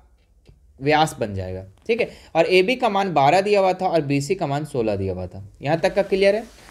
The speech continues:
ठीक है। अब देखो यहाँ पे अगर हम कर्ण को जब निकाल लेते हैं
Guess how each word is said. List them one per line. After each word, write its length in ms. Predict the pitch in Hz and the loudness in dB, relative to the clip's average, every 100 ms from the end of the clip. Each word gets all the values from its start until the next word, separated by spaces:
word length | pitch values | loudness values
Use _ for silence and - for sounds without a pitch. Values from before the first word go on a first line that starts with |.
| - | -10
ठीक 160 | 262 240 | -4 -2
है। 120 | 151 - - - - | -4 -6 -20 -20 -6
अब 140 | - 214 | -4 -2
देखो 180 | 254 269 | -2 2
यहाँ 320 | 214 170 226 | 2 0 0
पे 60 | 247 | 2
अगर 180 | 226 240 | 2 0
हम 100 | 240 - | -2 -2
कर्ण 280 | 185 208 247 | 0 2 0
को 200 | - 233 | 2 2
जब 180 | 196 196 | 2 -2
निकाल 360 | 180 139 151 175 | -2 0 2 2
लेते 300 | 147 123 143 | 0 -2 -6
हैं 260 | 139 95 | -6 -12